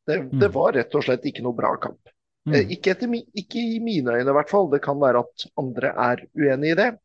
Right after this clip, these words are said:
Speaker 1: Eh, <clears throat> eh, Bono, eh, som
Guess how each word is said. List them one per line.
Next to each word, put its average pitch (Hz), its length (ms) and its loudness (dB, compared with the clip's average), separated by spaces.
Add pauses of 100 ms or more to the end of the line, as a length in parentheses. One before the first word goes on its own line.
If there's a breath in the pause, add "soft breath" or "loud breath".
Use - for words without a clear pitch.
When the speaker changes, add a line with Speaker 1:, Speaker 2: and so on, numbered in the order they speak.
(800 soft breath)
Speaker 1:
Eh, 151 440 -2 (400)
<clears throat> 202 1600 2 (600 soft breath)
eh, 180 280 4 (640)
Bono, 196 540 4 (100)
eh, 160 720 6
som 151 380 2